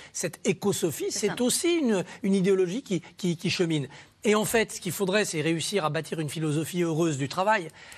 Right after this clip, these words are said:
Speaker 1: À vingt-cinq
Speaker 2: Mm.
Speaker 1: ans, vous avez des jeunes qui veulent travailler soixante-dix heures, ils veulent se défoncer, ils ont créé leur start-up.
Speaker 2: Mm.
Speaker 1: Et d'autres qui veulent profiter du temps libre, des amours, des amis et des, et de la culture. Et puis à cinquante ans, des gens qui veulent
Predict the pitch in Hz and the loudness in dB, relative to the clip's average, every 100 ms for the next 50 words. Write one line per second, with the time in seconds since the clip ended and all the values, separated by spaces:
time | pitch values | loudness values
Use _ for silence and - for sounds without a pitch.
0 | - 151 160 220 214 214 196 202 180 156 | -4 0 2 2 2 0 0 2 2 0
1 | 156 156 165 202 175 165 156 151 160 156 | 0 2 2 0 -2 -2 -2 0 0 0
2 | 160 165 156 151 156 190 - - 143 151 | -2 -2 0 0 2 2 -2 -8 -4 -2
3 | 165 156 - 170 - 220 190 180 220 208 | 0 0 0 -2 -2 0 0 2 2 2
4 | 208 - 180 147 - - 220 254 247 233 | 0 -2 -2 -4 -8 0 4 4 4 4
5 | 226 - 208 214 269 214 202 220 214 254 | 4 2 0 0 0 0 0 2 2 2
6 | 226 - - 208 180 208 220 254 226 202 | 0 -6 -4 0 2 4 4 4 4 4
7 | 208 208 254 233 214 214 190 - 185 - | 4 2 2 2 0 0 -2 -2 -2 -2
8 | 262 - - - - 220 214 214 185 202 | -4 -6 -20 -14 -4 0 2 0 0 2
9 | 262 320 - - _ 180 226 208 247 214 | 2 0 -4 -20 _ 0 4 4 2 2
10 | 185 185 | 2 0